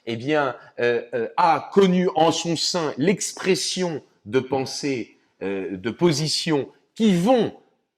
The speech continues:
se révéler être, euh, les, les, les, les matrices, les, les, les, les éléments constitutifs de la modernité, mais qu'évidemment ces éléments-là étaient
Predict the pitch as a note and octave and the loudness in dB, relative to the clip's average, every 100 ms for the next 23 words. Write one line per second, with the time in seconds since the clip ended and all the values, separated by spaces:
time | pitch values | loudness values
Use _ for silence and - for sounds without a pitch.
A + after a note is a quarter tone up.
0 | _ - - - D3 B2 C#3 C3+ C3+ B2+ | _ -10 -6 2 4 4 2 2 2 2
1 | B2 D3+ C#3 - - F#2 - _ - F#2+ | 0 -2 -4 -6 -10 -10 -10 _ -10 -6
2 | F#2+ G2+ G2 F#2 G2 F#2+ F#2 F2 E2 D#2 | -4 -4 -4 -6 -8 -8 -8 -10 -12 -6
3 | G2 A#2+ - G#3+ F#3 - - - _ G#2+ | -4 -4 0 -2 -2 -6 -14 -18 _ -4
4 | A2+ A2 G#2 G2+ G#2 G#2 F2 G2 G2+ F#2 | 0 2 2 0 -2 -2 -4 -4 -4 -4
5 | F#2+ F#2+ F#2 A2 G2+ G2+ A2 - E3+ - | -4 -6 -4 -4 -4 -4 -6 -2 -2 -2
6 | F3 D3 F3+ - F3+ C3 A2+ G#2 F#2+ F#2+ | -6 -6 -8 -6 -6 -4 -6 -6 -6 -6
7 | G2+ G2+ A#2+ G#3 A#3+ - _ - D#3 F3 | -8 -8 -8 -6 -6 -10 _ -4 -2 0
8 | F3 D#3 E3 E3 E3 - C3 A#2 A#2+ A2 | 0 0 0 0 0 -2 -4 -2 -2 0
9 | A2+ D3 G#3+ - C3+ B2 F#3+ G#3+ - | 0 4 4 2 -6 -2 -2 -2 -8